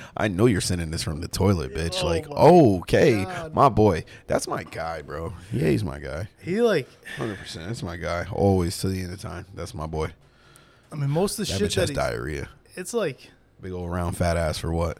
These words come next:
Speaker 2: a lot of the shit people
Speaker 1: To
Speaker 2: are
Speaker 1: shit.
Speaker 2: saying, like, a lot of shit he's saying isn't bad. Like, <laughs> like, I mean, that shit he said about Pete said, "How's my, ask Pete how my kid's tattoos are, how his name,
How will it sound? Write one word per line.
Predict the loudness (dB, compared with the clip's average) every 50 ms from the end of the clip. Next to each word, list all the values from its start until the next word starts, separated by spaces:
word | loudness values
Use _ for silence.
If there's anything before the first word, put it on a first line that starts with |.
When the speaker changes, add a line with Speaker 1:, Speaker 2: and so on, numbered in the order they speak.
| -10 -6
Speaker 2:
a | -4 -2
lot | 0 0 0 0
of | -2 -8
the | -10 -12
shit | -10 -12 -12 -12 -14
people | -16 -12 -4
Speaker 1:
To | -2 0
Speaker 2:
are | 0
Speaker 1:
shit. | 2 2 2 2
Speaker 2:
saying, | 2 0 0 -2 -4 -6 -8 -12 _ _ _ _ _
like, | -20 -20 -20 -20 _ _ -14
a | -8
lot | -6 -4 -4 -4
of | -6 -8
shit | -10 -10 -10
he's | -10 -12 -12
saying | -14 -16 -16 -14 -14 -12
isn't | -10 -10 -10 -12 -12 -18 -18 -16
bad. | -10 -8 -8 -8 -8 -10 -12 -14 -14
Like, | -14 -14 -14 -16 _ _ _ _ _ _ -20 _ _ _ -20 -20 -20 -20
<laughs> | -20 -20 _ _ _ _ _ _ _ _ _ -20 -20 -16
like, | -10 -4 -2 -2 0 0 0 0 0 0
I | 0 -2 -2
mean, | -4 -8
that | -8 -10
shit | -10 -10 -10 -10
he | -8
said | -10 -10 -10
about | -10 -12 -14 _
Pete | -16 -16 -16 -16
said, | -14 -14 -12 -10
"How's | -10 -10 -12 -14
my, | -16 -16 -16 -16 -20 _ _ _ _ _ -20 _ _ _ _
ask | -10 -10 -10 -10 _
Pete | -12 -12 -10 -8
how | -10 -8
my | -8 -10
kid's | -10 -10 -12 -12 -12 -12
tattoos | -14 -14 -14 -14 -16 -16 -16 -16 -16 -18
are, | -20 -20 -20 -20 -10
how | -6 -4 -4 -4
his | -4 -6 -8
name, | -10 -12 -12 -12 -14